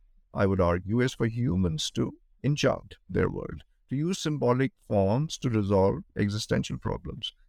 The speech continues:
And the problem of politics is very much an existential one, right? So modern students of politics should take the long-term view seriously. And once they do, I think they'll realize that the uniqueness and fragility of modern secularism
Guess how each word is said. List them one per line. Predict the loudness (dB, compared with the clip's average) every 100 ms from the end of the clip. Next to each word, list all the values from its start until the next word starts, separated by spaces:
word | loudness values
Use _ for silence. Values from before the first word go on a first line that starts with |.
| _
And | -2 0
the |
problem | 2 2 2 0
of | -2 2
politics | 2 2 -2 -4 -4
is | -2
very | 2 2
much | 0 -4 -8 -12 -12 _ _ _ _ _ _ -6
an | -2
existential | -2 -2 -2 -4 -4 -6
one, | -10 _ _ _ -6
right? | -4 -6 _ -20 -20 0
So | 2 2
modern | 0 0 2 2 0
students | 0 -4 -2 -2 -2
of | -2
politics | 2 2 2 -2 -4 -4
should | -2 0 0 0
take | -4 -2
the | 0
long-term | 2 2 2 0 0
view | 0
seriously. | -2 -4 -4 -4 -4 -6 -4
And | -2
once | 2 2 0
they | -4
do, | 0 -2 -2 -10 -20 _ -20 -20 _ -2
I | 0
think | 2 2
they'll | 2
realize | 2 2 2 2 0 -4
that | 0 0 0
the | -4
uniqueness | -4 -2 -2 -2 -4 -2 -2 0
and | -2 -2
fragility | -2 0 0 0 0 0
of | 0
modern | 0 0 -2
secularism | 0 0 0 0 0 0 -2 -2